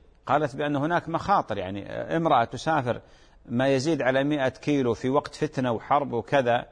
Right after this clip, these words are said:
فهم أرادوا حمايتكم ويعني الإبقاء على أنفسكم مثلًا.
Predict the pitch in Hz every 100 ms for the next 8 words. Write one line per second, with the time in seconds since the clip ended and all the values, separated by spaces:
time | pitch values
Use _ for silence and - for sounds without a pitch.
0 | - _ _ _ 117 131 156 139 98 147
1 | 175 160 156 - 156 160 180 180 - 151
2 | 143 143 143 - - _ - 127 117 123
3 | 127 123 123 117 117 120 - 170 151 147
4 | 147 147 135 180 151 127 127 123 107 110
5 | 117